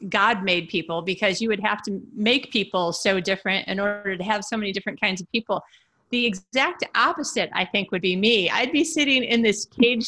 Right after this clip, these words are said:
safari van going, "Are you sure they can't eat me? Are you sure they can't eat me? That meerkat looks hungry even."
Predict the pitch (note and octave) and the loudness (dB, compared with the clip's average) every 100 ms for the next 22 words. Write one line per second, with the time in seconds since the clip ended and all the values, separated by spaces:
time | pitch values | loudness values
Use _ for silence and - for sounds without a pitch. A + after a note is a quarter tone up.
0 | - A#3 - A3 A#3 B3+ G#3+ G#3 G#3 F#3+ | -6 -8 0 2 4 6 6 4 2 2
1 | G3 C4+ A3 G#3+ - - D#4 D4+ - G#4+ | 2 4 2 2 -2 0 2 2 0 -2
2 | F#4+ C#4 D#4 C4+ B3 A#3+ A3 G3+ F#3+ - | 0 0 2 2 4 0 2 -2 -2 2
3 | A#4+ A#4 - - D5 - D4+ - C4 B3 | 4 6 4 4 6 6 4 0 -6 -4
4 | A3+ A3 F#3+ _ - B4 A3+ F4+ C#5 - | -6 -4 -4 _ 2 2 4 6 6 6
5 | D4 G#3 C4 A#3 C#4 C4 A#3 A3+ A#3 A3+ | 2 2 -2 -2 -2 0 0 -2 -2 -2
6 | G#3 G#3 | 0 0